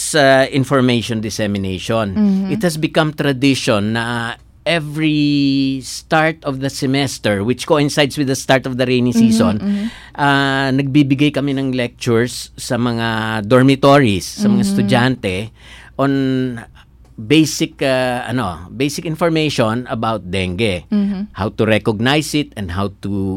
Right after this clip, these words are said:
Speaker 1: ano, avoid getting
Speaker 2: Mhm.
Speaker 1: dengue. Isa yon, information dissemination. Kasama dyan, meron kaming community page sa,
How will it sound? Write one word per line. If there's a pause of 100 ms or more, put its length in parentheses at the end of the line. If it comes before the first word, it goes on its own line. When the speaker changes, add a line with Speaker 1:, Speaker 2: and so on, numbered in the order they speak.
(300)
Speaker 1:
ano,
avoid
getting
Speaker 2:
Mhm.
Speaker 1:
dengue. (520)
Isa
yon,
information
dissemination. (240)
Kasama
dyan,
meron
kaming
community
page
sa,